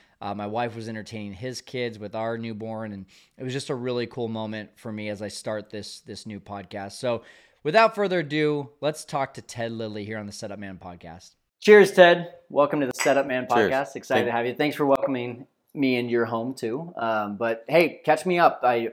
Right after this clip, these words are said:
Speaker 1: you know, you had an amazing career, fifteen years, six different teams, pitched for the U S A in the World Baseball Classic, but you've, you're still in baseball now, so catch everyone up. What are you up to these days?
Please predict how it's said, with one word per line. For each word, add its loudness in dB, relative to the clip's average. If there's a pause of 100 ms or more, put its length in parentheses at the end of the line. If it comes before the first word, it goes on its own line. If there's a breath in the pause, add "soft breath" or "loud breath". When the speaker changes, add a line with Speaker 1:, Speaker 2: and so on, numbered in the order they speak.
Speaker 1:
you -8
know, -6
you -8
had 0
an -4
amazing 0
career, -2
fifteen -6
years, -4
six -10
different -8
teams, -2 (640 soft breath)
pitched 2
for 2 (180)
the 4
U 6
S 4
A 6
in 0
the -2
World 2
Baseball 2
Classic, 0
but 0
you've, -4
you're -4
still 4
in 4
baseball 4
now, 0
so 0
catch -4
everyone -2
up. -2
What -2
are -6
you -2
up -8
to -10
these -10
days? -10